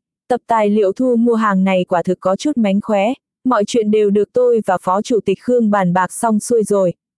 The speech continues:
Giám đốc Khương, tôi khuyên cô mắt nhắm mắt mở coi như không nhìn thấy. Sau khi việc thành, tôi có thể đưa cho cô năm trăm nghìn tệ, cô thấy thế nào?" "Tôi cũng đã điều tra rồi, con gái cô bây giờ đang học ở trường quý tộc Hoàng gia Tân Nhã đúng không?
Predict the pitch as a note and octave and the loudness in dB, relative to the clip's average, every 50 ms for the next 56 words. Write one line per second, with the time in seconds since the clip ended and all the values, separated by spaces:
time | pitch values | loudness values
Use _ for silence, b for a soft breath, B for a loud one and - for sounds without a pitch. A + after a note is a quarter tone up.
0 | _ _ - A3 G#3+ G#3+ A3+ C#4+ E4+ E4 - - - C4+ C4 B3 A#3 G#3+ - _ | _ _ -2 -2 0 0 0 0 0 -2 -4 -4 -2 0 2 2 0 0 -4 _
1 | _ _ _ - C#4 B3+ - - C4+ B3+ A#3+ A3+ - A#3+ A3 A3+ C#4+ D#4 - B3+ | _ _ _ -2 -2 -2 0 0 0 0 0 0 0 0 2 2 0 0 0 0
2 | A3 G3 F#3+ G#3 A#3 C#4+ E4 - C#4+ C4 A3+ F#3 - - A3+ A3+ A3 A3 A#3 A#3 | 0 0 0 0 0 0 0 0 0 0 0 0 0 0 0 0 2 0 0 0
3 | A3 - - B3 A#3 A3 G#3+ G3 F3+ E3+ - F#3 F3+ F3+ G3+ C4 - - _ _ | -2 0 0 0 0 2 2 2 0 0 0 0 0 0 0 -2 -4 -8 _ _
4 | _ _ _ - - - C4 A#3+ - C4+ B3 A3+ A3 G#3 G3 - - G#3 G3+ F#3 | _ _ _ -10 -4 -2 -2 -2 -2 -2 -2 0 0 -2 -2 -2 -2 -2 0 0
5 | F3 - - _ - A#3+ A#3 A3 - B3 C4+ - C#4+ A#3+ C4+ C4+ G#3+ A3+ A3+ G#3+ | -2 -2 -6 _ -2 0 0 0 0 -2 -4 -2 0 0 0 2 2 2 0 0
6 | - A3+ G#3+ - A3+ A3 G#3+ A3+ A3+ A3 G#3 - - A#3 A3 A3 G#3+ G#3 F#3+ F3 | -2 -4 -2 0 0 0 2 0 0 0 -2 0 -2 0 0 2 2 2 0 0
7 | - G#3 G#3+ F#3+ D#3+ - _ _ _ _ _ - B3 A#3 A3+ - G#3+ G3 G3 G#3+ | 0 0 0 0 -2 -4 _ _ _ _ _ -2 -2 0 0 0 0 0 0 0
8 | - A#3+ A3+ A#3 B3+ C4 A#3+ G#3 F#3 E3+ - _ _ _ _ _ _ _ _ _ | 0 -2 0 0 0 0 0 0 -2 -4 -6 _ _ _ _ _ _ _ _ _
9 | _ _ _ _ _ _ _ _ _ _ _ - C4+ B3+ A#3+ - A3+ G#3+ A3 A#3+ | _ _ _ _ _ _ _ _ _ _ _ -2 0 0 0 0 0 0 0 0
10 | A#3 A3 A#3 B3+ C4 A#3+ G3+ F#3+ - A#3+ A#3 A3 G#3 G#3+ G#3+ G3+ F#3+ F#3 - _ | 0 0 0 0 0 0 0 0 -2 -2 -2 0 0 0 0 0 0 -2 -6 _
11 | _ _ _ - B3+ B3 A3 G#3 G3+ F#3+ G3+ G#3+ - C4 A#3 A3 A#3 A3+ G#3 - | _ _ _ -2 -2 0 0 0 2 0 0 0 0 0 0 2 2 0 0 0
12 | G#3+ G#3 G3 F#3 F3+ G#3+ A3+ G#3+ A3 A3 G3 F#3 - G3 F#3+ E3+ E3 - G#3 G#3 | 0 0 2 2 0 0 0 0 0 -2 -2 -2 0 0 0 0 0 0 -2 0
13 | F#3+ F3+ - F#3+ G3 G#3+ - C4 G#3+ - G#3+ G#3 G3 F#3 F3 E3+ F#3+ G#3+ G#3+ - | 0 0 0 -2 -2 0 0 -2 -2 -2 -2 -2 0 0 0 0 0 -2 -2 0
14 | - A3+ A3 G#3 G#3 G3+ F#3 F3 G#3+ A3+ G#3 G3+ G3 G#3+ - - C4+ C4 B3 A3+ | 0 0 0 2 2 0 0 0 0 0 0 0 0 0 -2 -2 -2 0 0 -2